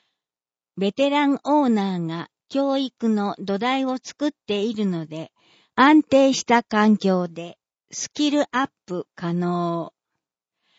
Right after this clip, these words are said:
地元西尾で働きたい方におすすめ。お客様とじっ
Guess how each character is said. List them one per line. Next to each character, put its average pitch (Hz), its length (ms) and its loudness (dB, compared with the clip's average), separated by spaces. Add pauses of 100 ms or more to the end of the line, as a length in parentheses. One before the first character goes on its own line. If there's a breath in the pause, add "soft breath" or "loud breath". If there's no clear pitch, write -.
(340)
地 208 220 0
元 285 320 2
西 220 380 2
尾 208 120 0
で 185 320 -4
働 247 500 -4
き - 120 -10
た 269 220 -2
い 240 80 -2
方 202 360 -6
に 175 300 -2
お 160 80 -6
す 180 160 -12
す 170 200 -8
め。 165 260 -8 (840)
お 196 100 -2
客 285 280 -4
様 240 360 0
と 202 320 -6 (100)
じ 180 180 -8
っ - 20 -6